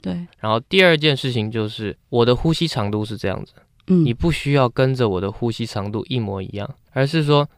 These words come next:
Speaker 2: 怎么样能先去找到让你最舒服的呼吸方式。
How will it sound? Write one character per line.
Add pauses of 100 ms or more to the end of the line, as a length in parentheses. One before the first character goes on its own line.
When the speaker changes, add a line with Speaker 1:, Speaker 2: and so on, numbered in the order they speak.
Speaker 2:
怎
么
样
能
先
去
找
到 (580)
让
你
最
舒
服
的
呼
吸
方
式。